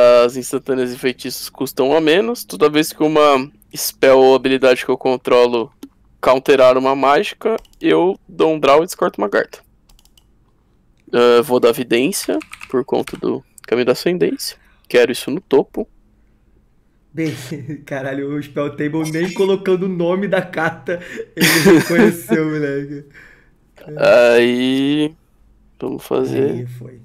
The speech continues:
Speaker 1: assim.
Speaker 2: Assim você me mata, Nerd Luiz.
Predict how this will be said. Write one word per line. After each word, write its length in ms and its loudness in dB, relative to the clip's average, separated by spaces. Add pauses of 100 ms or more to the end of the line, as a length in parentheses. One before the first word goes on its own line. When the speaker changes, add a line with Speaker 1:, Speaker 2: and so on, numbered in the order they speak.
(160)
Speaker 1:
assim. 1040 -10 (1200)
Speaker 2:
Assim 420 -20
você 280 -14
me 140 -12
mata, 340 -8
Nerd 200 -16
Luiz. 220 -14